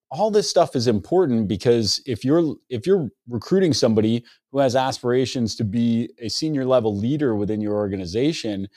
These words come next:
but this is a role that does not transfer to that, then you need to make sure you understand those motivations and they're, they're obvious when you're having the conversations with the individual as well. So you can both be on the same page.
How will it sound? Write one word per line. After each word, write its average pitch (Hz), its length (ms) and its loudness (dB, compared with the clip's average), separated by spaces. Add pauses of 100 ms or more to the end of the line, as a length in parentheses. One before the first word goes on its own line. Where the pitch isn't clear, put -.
(260)
but 104 140 -8
this 151 180 -2
is 120 140 0
a 113 60 4
role 117 500 4
that 104 220 0
does 98 160 -8
not 117 240 -6
transfer 127 480 -8
to 101 160 -8
that, 98 240 -6
then 117 100 -4
you 208 80 -2
need 233 160 -4
to 127 60 0
make 113 240 0
sure 143 200 2
you 117 200 6
understand 113 500 0
those 95 180 0
motivations 95 1000 -2 (360)
and 101 300 0
they're, 98 320 2
they're 104 260 -4
obvious 98 560 0
when 101 80 -4
you're 92 120 -6
having 92 340 -6
the 90 80 -10
conversations 95 800 -6
with 87 80 -10
the 87 140 -12
individual 85 480 -12
as 85 120 -12
well. 104 340 2
So - 120 -8
you 87 140 -6
can 95 140 -6
both 98 240 -6
be 95 100 -14
on 90 100 -12
the 85 60 -16
same 87 260 -12
page. 87 640 -12